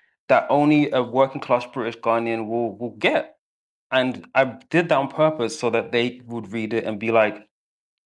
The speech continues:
"Hmm, okay, yeah, interesting." Do you know what I mean? Like, do you know,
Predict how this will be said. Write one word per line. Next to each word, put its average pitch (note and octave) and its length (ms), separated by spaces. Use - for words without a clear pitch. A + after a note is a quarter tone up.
"Hmm, B3 180
okay, E3 280
yeah, F#3 220
interesting." C3 440
Do A2+ 40
you A#2+ 60
know A#2+ 60
what C3+ 60
I C#3+ 40
mean? B2 140
Like, G#2 220
do C3 80
you - 20
know, B2 220